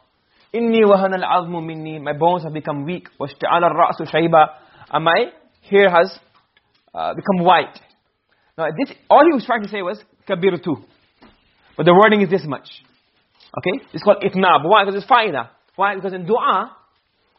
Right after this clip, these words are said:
you want to express your weakness, your humility. So, there's fa'ida in this. That's why it's called itnab.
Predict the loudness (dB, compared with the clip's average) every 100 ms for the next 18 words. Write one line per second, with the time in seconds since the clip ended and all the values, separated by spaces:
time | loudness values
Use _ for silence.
0 | _ -2 0 -2 -6 0 0 0 -4 -4
1 | -8 _ _ -6 -4 -2 0 -2 -4 -16
2 | -20 _ -14 -8 -2 4 4 4 -2 -10
3 | _ _ _ _ _ -8 -6 0 2 2
4 | 4 4 4 2 -4 -8 -8 -8 -10 -6
5 | -6 -6 _ -12 -10 -6 0 2 0